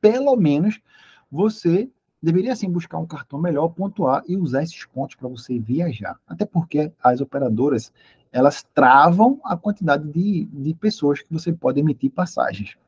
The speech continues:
Eu sei que uma tem mais, outra tem menos, não é o caso aqui agora. Então,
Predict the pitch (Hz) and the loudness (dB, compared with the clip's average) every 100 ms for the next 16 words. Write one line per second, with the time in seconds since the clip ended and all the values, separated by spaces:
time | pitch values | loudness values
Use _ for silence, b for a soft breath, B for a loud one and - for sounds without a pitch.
0 | _ _ 135 147 135 135 135 139 127 123 | _ _ -4 -4 -4 -4 -4 -2 -4 -2
1 | 135 175 196 165 - 131 123 123 165 147 | -2 0 0 -2 -2 -4 -2 2 2 4
2 | 170 170 _ - 127 143 160 123 127 131 | 2 0 _ -8 2 2 4 4 2 2
3 | 175 156 113 147 160 170 | 0 2 2 0 0 0